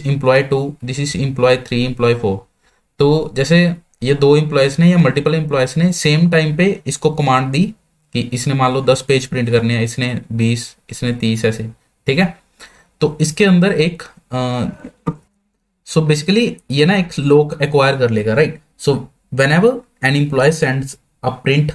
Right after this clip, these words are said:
like, job to the printer, right? So basically this operating system basically creates a process to handle that job, right? So before the process can start printing, so it will ac-, acquire a lock on this printer, which will print,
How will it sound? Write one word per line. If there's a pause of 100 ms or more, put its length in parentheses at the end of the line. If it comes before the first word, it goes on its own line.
(380)
like, (160)
job (100)
to
the
printer, (400)
right? (300)
So (720)
basically
this (100)
operating
system
basically
creates
a
process (160)
to
handle
that
job, (380)
right? (300)
So
before
the
process
can
start
printing,
so
it
will
ac-,
acquire
a (120)
lock (800)
on
this
printer, (400)
which
will
print,